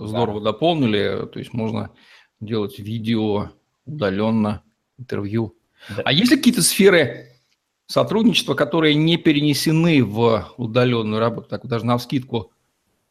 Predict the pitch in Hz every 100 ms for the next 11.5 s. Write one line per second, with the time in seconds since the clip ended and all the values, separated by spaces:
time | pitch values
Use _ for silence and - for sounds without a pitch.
0 | _ _ - 147 151 - - 185 135 120
1 | 120 135 117 113 127 127 135 151 143 117
2 | 113 131 120 98 110 101 107 110 - -
3 | - 101 82 - - - - _ _ _
4 | _ _ _ _ _ _ _ _ _ _
5 | _ _ _ _ _ - 208 220 233 -
6 | - 190 - _ - 202 190 180 175 170
7 | 170 165 160 156 _ _ _ - 147 147
8 | 135 151 165 131 117 - 104 101 101 -
9 | 107 - 127 123 135 127 - - 139 131
10 | 151 151 - - 139 151 147 - 147 -
11 | 160 233 139 98